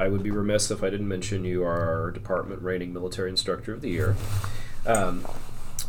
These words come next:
what advice would you offer someone in uniform who wants to be you, who's interested in doing what you do,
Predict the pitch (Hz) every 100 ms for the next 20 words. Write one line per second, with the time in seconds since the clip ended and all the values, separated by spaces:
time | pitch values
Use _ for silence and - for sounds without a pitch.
0 | - 131 123 131 123 220 277 196 143 143
1 | 143 101 95 110 95 107 - 98 - -
2 | 113 98 92 87 80 80 - - - -
3 | 98 95 98 90 - 80 78 80 90 85
4 | 104 - - 104 82 82 82 76 73 -
5 | - - 95 87 - 120 131 127 - 113
6 | 98 85 - 95 95 87 76 85 - 82
7 | 73 67 80 71 -